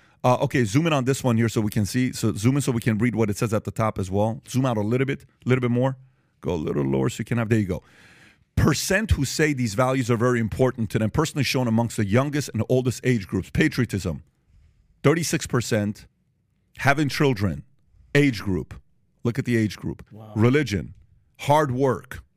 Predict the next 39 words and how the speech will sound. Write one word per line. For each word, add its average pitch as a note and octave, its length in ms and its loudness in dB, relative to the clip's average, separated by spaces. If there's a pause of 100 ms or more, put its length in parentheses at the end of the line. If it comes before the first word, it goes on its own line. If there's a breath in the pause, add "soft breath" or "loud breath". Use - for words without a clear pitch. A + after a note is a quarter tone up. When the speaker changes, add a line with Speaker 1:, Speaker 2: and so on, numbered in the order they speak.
Speaker 1:
go C3 140 4
to D3 140 -2
the B2+ 80 2
bottom. B2 300 2
Now, G2+ 120 -2
hard D#3 240 4
work, D#3 200 0
the C3+ 100 0
only D#3 160 2
people C#3+ 220 0
that B2 180 0
believe C3 240 0
in B2+ 80 2
that A#2+ 160 2
is G2+ 100 -2
what? A2 160 2
Above B2+ 180 0
sixty-two - 460 -4
years A2 240 0
old, E2+ 200 -2 (440)
okay? B2 340 0 (380)
Go, C#3+ 200 2
go C#3 180 4
lower. D3 360 2
There's A2+ 220 0
another C#3 300 2
chart C3 320 2
that A2+ 120 0
they A2 120 0
have, A2+ 160 0
I G#2+ 100 0
believe, A#2 240 -2
that G#2 160 -2
talks B2 300 0
about, G#2 400 -2 (560 soft breath)
you A#2 180 2
know, A#2 340 2
uh, G#2+ 220 2 (100)
uh, G#2 280 0